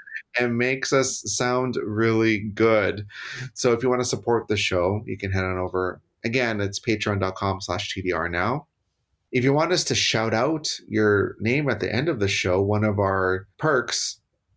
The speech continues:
is the five dollar level. And at the end of every epi-, at the end of every episode, I can't talk, we will shout out your name and you get to hear us butcher your name 'cause that's usually what happens. So there you go. <laughs> Again,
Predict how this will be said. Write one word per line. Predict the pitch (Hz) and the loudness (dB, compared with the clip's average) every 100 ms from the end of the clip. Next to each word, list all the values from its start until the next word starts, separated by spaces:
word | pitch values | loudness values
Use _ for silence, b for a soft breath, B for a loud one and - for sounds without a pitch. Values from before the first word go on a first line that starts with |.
| - | 0
is | 107 101 | 2 2
the | 101 | 0
five | 101 104 98 | 0 -2 0
dollar | 95 92 95 | 0 2 2
level. | 90 82 80 98 98 | 0 0 0 0 0
And | 95 92 90 - - | -2 -2 -4 -8 -6
at | 95 - _ | -4 -4 _
the | 107 - | -4 0
end | 98 | -2
of | 90 | 0
every | 87 85 82 78 - | 0 0 -2 -4 -6
epi-, | 98 98 101 98 - _ - | -4 -2 -2 -4 -8 _ -8
at | 110 | -4
the | 110 139 | -2 0
end | 165 | 0
of | 143 | 2
every | 117 113 - | 0 0 0
episode, | 147 147 113 95 92 | -2 -2 -2 0 -2
I | |
can't | 101 101 | -4 -6
talk, | - 98 90 - - | -2 -2 -4 -8 0
we | 120 | 2
will | 123 120 127 123 113 104 - _ | 4 4 4 4 2 0 -2 _
shout | - - 135 | -6 0 2
out | 135 104 | 2 2
your | 113 | 0
name | 107 110 104 87 92 104 - _ _ | 2 2 2 0 -4 -8 -12 _ _
and | 98 104 104 | -6 -4 -2
you | 104 | -2
get | 110 | -2
to | 113 | -4
hear | 101 120 | -2 0
us | 120 - | 0 -2
butcher | 98 117 117 131 | -4 -2 0 0
your | 117 120 | 0 0
name | 135 113 82 | 0 -2 -4
'cause | 82 90 | -6 -6
that's | 95 98 | -6 -6
usually | 95 107 | -4 -4
what | 110 | -4
happens. | 113 117 - 76 87 | -4 -8 -10 -12 -10
So | - - 90 90 90 - - | -10 -6 -6 -6 -12 -16 -8
there | 98 | -2
you | 101 104 | 0 0
go. | 110 90 85 - | 0 -2 -4 -4
<laughs> | - - - | -2 0 0
Again, | 123 113 120 113 101 | 0 2 2 2 -4